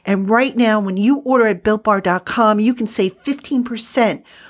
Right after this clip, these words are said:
when you use the promo code locked fifteen. That's LOCKED and one five. Visit built bar dot com today, enter the promo code locked fifteen,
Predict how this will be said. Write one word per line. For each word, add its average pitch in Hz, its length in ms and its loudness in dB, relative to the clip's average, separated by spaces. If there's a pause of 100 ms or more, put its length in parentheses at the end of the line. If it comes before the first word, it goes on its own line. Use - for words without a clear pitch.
(100)
when 208 140 2
you 214 120 2
use 233 500 2
the 240 60 -6
promo 254 480 0
code 175 380 -4
locked 180 480 0 (180)
fifteen. 214 640 -2
That's 160 260 -4
LOCKED 190 500 0 (320)
and 170 280 -6
one 196 240 -2
five. 117 560 -4 (220)
Visit 285 480 0
built 294 220 0
bar 269 320 -2 (160)
dot 226 240 0
com 190 320 -4
today, 262 760 0
enter 196 220 -6
the 196 100 -4
promo 202 400 -2
code 180 300 -4
locked 190 480 0
fifteen, 247 920 0